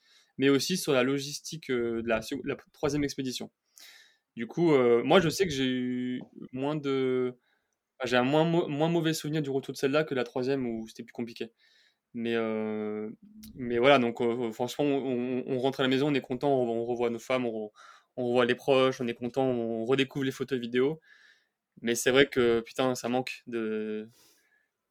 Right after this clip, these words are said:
ça manque. Tu, tu te rends compte de, de, de, de tout. T'as, t'es arrivé chez toi, t'as de l'eau chaude, t'as du chauffage, t'as ton frigo, t'as, t'as du confort, t'as ton lit. Et c'est à ce moment-là que tu te rends, rends compte,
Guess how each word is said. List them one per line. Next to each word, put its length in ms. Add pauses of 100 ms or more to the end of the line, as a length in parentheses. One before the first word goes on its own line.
(260)
ça 160
manque. 340 (260)
Tu, 160 (100)
tu 100
te 40
rends 120
compte 180
de, 80
de, 140
de, 380
de 100
tout. 240
T'as, 320
t'es 200
arrivé 200
chez 120
toi, 140
t'as 140
de 60
l'eau 100
chaude, 200
t'as 80
du 120
chauffage, 520 (340)
t'as 100
ton 120
frigo, 560
t'as, 320
t'as 80
du 120
confort, 560
t'as 80
ton 160
lit. 300 (680)
Et 160
c'est 180
à 40
ce 120
moment-là 200
que 60
tu 80
te 60 (120)
rends, 260
rends 180
compte, 280